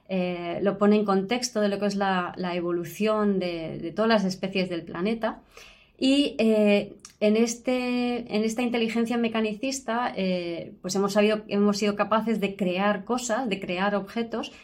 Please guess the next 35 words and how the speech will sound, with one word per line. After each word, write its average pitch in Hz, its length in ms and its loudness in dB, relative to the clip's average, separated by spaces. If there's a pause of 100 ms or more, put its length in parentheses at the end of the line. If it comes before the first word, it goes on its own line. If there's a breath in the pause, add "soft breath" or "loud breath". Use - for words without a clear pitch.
(100)
y 226 60 -2
es 220 60 0
una 254 120 4
inteligencia 240 580 0
muy 233 200 2
de 233 80 2
sujeto 214 380 -2
a 208 40 6
objeto, 185 400 -6
es 170 80 -2
decir, 202 220 -2
percibimos 214 580 0
las 226 180 0
cosas 240 380 -4
como 190 240 0
yo 202 420 -4
y 170 80 -6
el 170 140 -2
otro, 180 340 -4
o - 300 -20
sea, 175 180 -2
yo 208 160 2
soy 262 200 0
separado 185 480 -2
del 170 160 -2
otro. 165 360 -8 (480 loud breath)
Y 226 120 0
ya 254 120 6
esta 262 160 2
inteligencia 247 680 0
no 226 280 2
da 202 140 2
más 185 220 -2
de 175 80 -4
sí, 170 360 -8